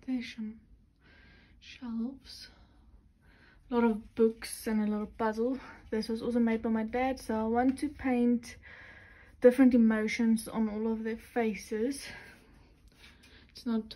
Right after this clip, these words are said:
super important now, but when the baby gets bigger. And then that's just some elephants we had already.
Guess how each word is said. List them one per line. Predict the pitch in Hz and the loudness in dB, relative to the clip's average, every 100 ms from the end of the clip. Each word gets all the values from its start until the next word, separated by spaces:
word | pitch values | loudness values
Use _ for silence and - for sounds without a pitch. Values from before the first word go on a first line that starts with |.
| - - | -20 -18
super | - 247 - | -8 -6 -2
important | 226 214 226 220 220 202 | 0 0 -2 -2 -2 -2
now, | 220 226 214 240 262 | -2 -4 -4 -6 -6
but | 233 214 - - - | -8 -8 -12 -14 -6
when | |
the | 220 | -4
baby | 220 214 220 | -4 -6 -8
gets | 220 - | -10 -8
bigger. | 240 226 240 254 - - - - - - - - | -4 0 0 -2 -14 -20 -20 -20 -20 -20 -16 -6
And | 208 | -4
then | 202 | -4
that's | 196 196 - | -6 -8 -12
just | - 208 190 - - - - | -10 -10 -10 -16 -20 -18 -10
some | 214 202 202 - _ | -6 -6 -8 -14 _
elephants | 208 196 - 214 208 247 | -10 -10 -6 -4 -4 -6
we | 233 | -10
had | 214 247 247 | -8 -10 -12
already. | - - - 277 - | -14 -14 -14 -14 -14